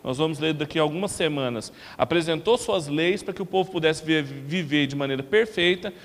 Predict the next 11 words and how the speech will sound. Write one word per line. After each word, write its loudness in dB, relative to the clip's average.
voltar 6
à 6
presença 2
de -2
Deus 4
e 2
poder 6
ocupar 4
a 6
terra 2
prometida. 0